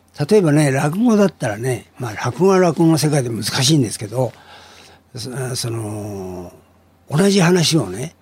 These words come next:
いろんな人がやるじゃないですか。ストーリーは決まってて、最後のオチまで分かってるんだけど、それでもその、その、あ、演出の仕方で、その面白かったりなんかで、笑ったりなんかしますよね。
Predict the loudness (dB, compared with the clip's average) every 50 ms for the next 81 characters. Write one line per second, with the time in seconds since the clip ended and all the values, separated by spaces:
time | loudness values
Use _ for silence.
0 | _ _ _ -6 -4 -2 2 2 4 4 4 4 4 2 2 4 4 2 2 2
1 | 0 -2 -4 -8 -12 -14 -14 -14 -18 -20 -20 _ _ -10 -6 0 2 4 4 4
2 | 4 2 0 -2 -2 0 0 0 0 -2 -4 -4 -6 -6 -10 -12 _ _ _ _
3 | _ _ _ _ _ _ _ -6 -2 2 2 4 4 4 2 2 0 2 2 4
4 | 2 2 2 -2 -4 -6 -4 -2 -2 -2 -2 -2 -2 -2 -2 -2 -2 -2 0 0
5 | 0 -2 -2 -8 -20 -20 -16 -6 -2 0 2 4 4 4 4 4 2 0 0 0
6 | -2 -4 -8 -8 -2 0 2 2 2 0 -2 -8 -20 -20 -20 -20 -20 -20 _ -10
7 | -6 -4 -4 -4 -4 -6 -8 -6 -4 -2 -2 -2 -2 -2 -2 -2 -2 0 -2 -2
8 | -2 0 0 0 2 0 0 -2 -4 -8 -16 -16 -14 -12 -6 -4 -2 -2 -2 -2
9 | -2 0 0 2 2 2 0 0 -2 -4 -6 -6 -8 -8 -8 -10 -10 -12 -14 _
10 | _ -20 _ _ _ _ -8 -4 0 0 0 0 -2 -6 -8 -6 -8 -10 -8 -8
11 | -6 -4 -4 -4 -6 -6 -6 -2 0 0 0 0 -2